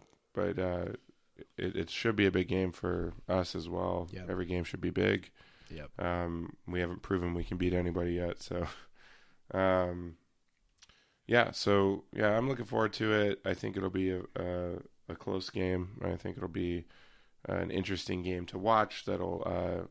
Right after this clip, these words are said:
Speaker 1: you know, give us some more information about the actual impact that all these new guys and Kyle Smith is having on the program. So, yeah.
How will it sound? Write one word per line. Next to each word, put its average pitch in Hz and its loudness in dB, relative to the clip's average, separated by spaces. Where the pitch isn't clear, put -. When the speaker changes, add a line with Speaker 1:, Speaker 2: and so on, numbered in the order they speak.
Speaker 1:
you 92 -6
know, 90 -4
give 98 2
us 90 0
some - -2
more 92 2
information 90 -2
about 90 -2
the 98 6
actual 92 4
impact 95 4
that 92 4
all 92 6
these 92 2
new 92 0
guys 92 0
and 90 -4
Kyle 87 -2
Smith 92 -6
is - -10
having 87 -4
on 90 -6
the 90 -10
program. 90 -8
So, - -12
yeah. - -6